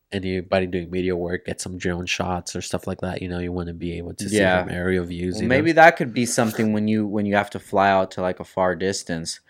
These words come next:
Speaker 2: 'Cause
Speaker 1: Right,
Speaker 2: that
Speaker 1: right,
Speaker 2: was,
Speaker 1: right.
Speaker 2: that's what we would do. Um, I'll just take my canopy top, just the top out there.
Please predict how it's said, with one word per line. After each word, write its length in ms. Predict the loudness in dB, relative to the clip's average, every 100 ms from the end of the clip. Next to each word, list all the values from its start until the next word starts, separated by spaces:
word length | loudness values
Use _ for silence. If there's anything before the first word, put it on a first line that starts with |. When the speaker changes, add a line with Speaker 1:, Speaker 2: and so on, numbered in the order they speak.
| -10 4
Speaker 2:
'Cause 60 |
Speaker 1:
Right, 220 | 8 10
Speaker 2:
that 140 | 12 12
Speaker 1:
right, 80 | 12
Speaker 2:
was, 140 | 8
Speaker 1:
right. 100 | 8
Speaker 2:
that's 200 | 8 10
what 120 | 8
we 160 | 8 6
would 160 | 4
do. 240 | 6 8 8
Um, 420 | 8 4 2 4
I'll 140 | 6 6
just 220 | 6 4
take 200 | 2 4
my 120 | -2
canopy 480 | 2 2 2 -4 -10
top, 500 | 6 8 8 6 -14 _ -4
just 240 | 0 0
the 60 | -2
top 320 | 4 6 8
out 240 | 6 2 0
there. 260 | 0 0